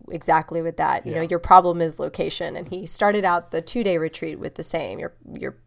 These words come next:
Speaker 1: basic problem is location. And, you know, I'll, I'll give what my interpretation of that
Speaker 2: Sure.
Speaker 1: is, and Stephen <laughs> can feel free to jump in. But basically that we, you know, we've identified ourselves in a very limited way.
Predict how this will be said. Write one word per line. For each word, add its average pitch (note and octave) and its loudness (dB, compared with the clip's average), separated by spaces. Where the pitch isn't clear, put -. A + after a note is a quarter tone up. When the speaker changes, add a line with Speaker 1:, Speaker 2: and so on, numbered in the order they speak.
Speaker 1:
basic G3+ 2
problem E3 4
is D#3 -6
location. D#3+ -6
And, D#3 -8
you G3 2
know, F3+ 8
I'll, F3 10
I'll F#3+ 8
give F#3+ -4
what F3 -6
my G3+ 4
interpretation E3+ -4
of E3 -6
that E3+ 2
Speaker 2:
Sure. E3+ 0
Speaker 1:
is, F3 0
and F3+ -2
Stephen D4 8
<laughs> - 4
can E4 6
feel C#4+ 12
free B3 6
to G#3+ 2
jump G3 -2
in. F3+ -2
But F3 0
basically C4 0
that D#3+ 0
we, E3 -6
you F#3+ -6
know, F3 0
we've F#3+ 2
identified F3+ 2
ourselves - -4
in E3 -4
a E3+ -4
very D#3 -4
limited - -10
way. - -10